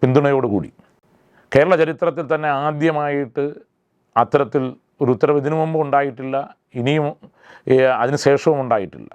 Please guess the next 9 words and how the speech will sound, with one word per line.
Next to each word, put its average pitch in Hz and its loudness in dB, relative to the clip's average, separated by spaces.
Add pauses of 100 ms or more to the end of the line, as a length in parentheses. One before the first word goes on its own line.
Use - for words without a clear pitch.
(920)
ആ 147 6 (120)
പോലീസ് 170 2
ഉദ്യോഗസ്ഥൻ 156 0 (180)
എന്ന് 180 0
റിട്ടയർ 147 0
ചെയ്യുന്നു 104 -8 (580)
അതുവരെയുള്ള 147 2 (260)
അദ്ദേഹത്തിന് 139 -2 (400)
ലഭിക്കേണ്ടിയിരുന്ന 131 0